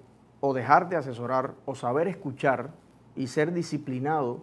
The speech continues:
eh, con lo que te dicen en el momento que llega una persona aquí? Y si tú crees que, que vale la asesoría realmente de todo el mundo,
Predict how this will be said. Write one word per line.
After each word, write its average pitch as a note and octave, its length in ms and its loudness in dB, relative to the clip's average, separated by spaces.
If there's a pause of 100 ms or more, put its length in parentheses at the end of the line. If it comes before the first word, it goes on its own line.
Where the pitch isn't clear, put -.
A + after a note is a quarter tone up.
(640)
eh, B2+ 320 2
con C3 140 0
lo B2+ 100 0
que B2 80 -2
te B2+ 120 -4
dicen C#3+ 440 0 (220)
en D3+ 120 4
el D#3 100 2
momento E3+ 400 0
que D3 180 0
llega D#3+ 320 2
una D#3 180 0
persona C#3+ 360 -4
aquí? D#3 280 -4 (320)
Y D#3+ 100 0
si D#3+ 160 -4
tú E3+ 160 -6
crees G#3+ 260 0
que, D#3+ 340 -2 (100)
que C3+ 120 2
vale F#3 220 6
la F3+ 80 4
asesoría C#3+ 520 0
realmente D3+ 420 0
de B2 80 0
todo C#3 180 4
el C#3+ 80 4
mundo, D3 400 -4